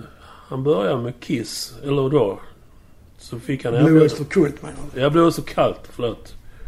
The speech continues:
Speaker 1: Så fick han, eh, ett erbjudande av Richie Blackmore att ersätta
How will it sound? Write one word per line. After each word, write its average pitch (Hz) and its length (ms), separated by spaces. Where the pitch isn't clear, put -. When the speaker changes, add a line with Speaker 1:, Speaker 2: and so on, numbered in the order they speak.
Speaker 1:
Så - 160
fick - 340
han, 123 220
eh, 120 200
ett 117 160
erbjudande 131 600
av 104 340
Richie 131 340
Blackmore 104 840
att 151 80
ersätta - 280